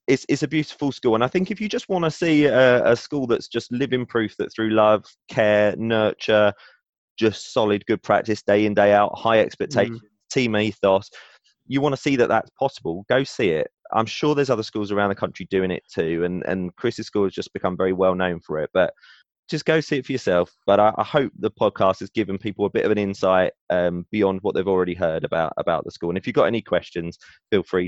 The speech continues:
Speaker 1: to ping 'em over to me, um, at Dynamic Depths on Twitter or on our Facebook group, Make an Impact Education.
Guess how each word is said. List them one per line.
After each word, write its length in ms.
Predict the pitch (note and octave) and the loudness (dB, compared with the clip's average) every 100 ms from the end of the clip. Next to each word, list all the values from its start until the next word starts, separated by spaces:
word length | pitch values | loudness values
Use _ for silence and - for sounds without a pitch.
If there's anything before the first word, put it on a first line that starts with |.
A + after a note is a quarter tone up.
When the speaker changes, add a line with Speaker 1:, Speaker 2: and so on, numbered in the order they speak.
| - | -2
Speaker 1:
to 220 | F2 E2+ - | -2 -4 -6
ping 120 | F#2 | -6
'em 100 | E2 | -2
over 180 | E2 E2+ | -2 -4
to 160 | - E2+ | -8 -6
me, 320 | E2+ E2 D#2+ - | -4 -2 -4 -2
um, 320 | F2 E2+ F2 _ - F#2+ | 0 0 -4 _ -6 -2
at 100 | F#2 | 0
Dynamic 460 | G2 F2+ F2 E2+ - - | 0 0 0 -4 -6 -2
Depths 280 | F2+ - | -2 -2
on 120 | F#2 F2 | -10 -8
Twitter 420 | - G#2 - G#2+ G2 | -4 -2 2 2 2
or 340 | E2+ D#2+ D#2+ - _ - | -2 -4 -6 -12 _ -8
on 100 | F#2 | -4
our 80 | F2 | -2
Facebook 360 | - F2+ - D#2+ - | 0 -2 -2 -8 -4
group, 200 | F2+ E2 | -4 -4
Make 340 | F2 E2+ - | -4 -6 -6
an 100 | F#2 | -6
Impact 440 | F2 E2+ F2 D2+ E2+ | -6 -4 -4 -4 -6
Education. 680 | E2 - - D#2 - E2 | -8 -8 -8 -8 -10 -14